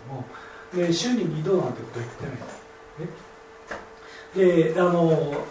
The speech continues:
十分の一税をね、捧げますって言ってるけど、全ての税についてっていうことでもないみたい。で、この、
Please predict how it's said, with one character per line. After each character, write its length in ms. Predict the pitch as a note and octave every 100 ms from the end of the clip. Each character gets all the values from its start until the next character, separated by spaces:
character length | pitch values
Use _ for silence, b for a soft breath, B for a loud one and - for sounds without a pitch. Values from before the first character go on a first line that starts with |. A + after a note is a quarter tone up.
| D#3
十 200 | E3 C4
分 160 | D4+
の 100 | D4+
一 200 | D#4 D4
税 180 | D4+ C4+
を 100 | F3
ね、 80 | C3
捧 300 | C3+ E3 F#3+
げ 60 | F#3+
ま 120 | F#3+
す 120 | -
っ 40 |
て 60 | D#3
言 80 | C#3+
っ 40 | B2+
て 40 |
る 60 | B2
け 60 | - D#4+
ど、 20 | F#4
全 80 | F4+
て 100 | E4
の 180 | A#3
税 220 | - G3+ G3+
に 120 | E3
つ 100 | D#3+
い 60 |
て 240 | D3+ - A3
っ 80 | -
て 120 | E3
い 40 |
う 120 | C#3
こ 120 | C#3 D#3+
と 60 |
で 60 | F#3+
も 80 | B2
な 240 | B2 C3
い 60 | A2
み 60 | G#2+ - - - - - B B B B
た 60 | A3
い。 20 |
で、 40 | G#3+
こ 80 |
の、 100 | C#4